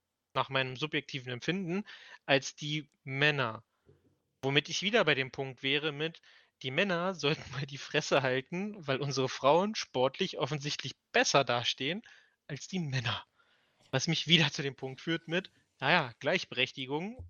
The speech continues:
Guckt euch mal an, was die leisten und was die alle gewinnen und dann guckt euch unsere Männer noch mal an. Was jetzt nicht heißt, dass unsere Männer alle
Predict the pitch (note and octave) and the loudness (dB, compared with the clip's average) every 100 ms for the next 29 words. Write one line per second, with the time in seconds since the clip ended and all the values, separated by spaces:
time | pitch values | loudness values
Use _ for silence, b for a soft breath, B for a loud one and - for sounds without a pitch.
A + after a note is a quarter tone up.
0 | - - - _ _ _ _ _ - G3 | -20 -20 -20 _ _ _ _ _ 2 2
1 | F#3+ - F3+ E3+ D#3 C#3 - F#3+ G#3+ A3 | 2 0 0 2 0 -2 -4 -4 -2 -2
2 | A3 - C4 G#3+ D#3 C#3 A#2+ D#3+ A3 G#3+ | -4 -10 -10 -8 -2 -4 -2 0 4 4
3 | A3+ A3 B3 D4 - D#3+ D#3 E3+ - F3 | 2 -2 -2 -4 -4 -4 -2 -4 -4 -4
4 | E3 E3 F3 C3+ B2+ C#3 B2+ A2+ A2 - | -4 -4 -6 0 6 6 4 -4 -12 -16
5 | B B - A#2+ A#2 C3 - C3 - A#2+ | B B -6 -4 -2 -2 2 2 0 -4
6 | C3 A#2+ A#2+ C3 B2 B2 A#2+ | -2 0 2 2 2 2 0